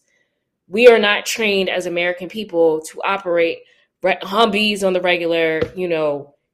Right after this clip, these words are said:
airplanes, you know, jets, you know, those, those,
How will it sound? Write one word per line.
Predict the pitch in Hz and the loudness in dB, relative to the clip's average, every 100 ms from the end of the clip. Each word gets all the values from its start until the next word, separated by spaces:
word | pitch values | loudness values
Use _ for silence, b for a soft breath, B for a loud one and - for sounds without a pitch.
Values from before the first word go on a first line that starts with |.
| _ - | _ 2
airplanes, | 202 202 202 202 190 190 180 - | 6 6 2 -2 -2 -2 -6 -10
you | 196 190 | -4 -2
know, | 175 160 156 - _ | 0 0 -2 -16 _
jets, | - 185 - - - - _ _ _ _ _ - | 2 4 4 -2 -14 -16 _ _ _ _ _ -10
you | 208 190 | -2 0
know, | 170 165 156 - - | 0 -2 -4 -12 0
those, | 202 220 220 - - _ _ _ _ _ - | 0 2 -2 -8 -14 _ _ _ _ _ -20
those, | 160 202 214 226 233 247 285 285 - - | 0 4 6 6 4 4 -2 -10 -16 -20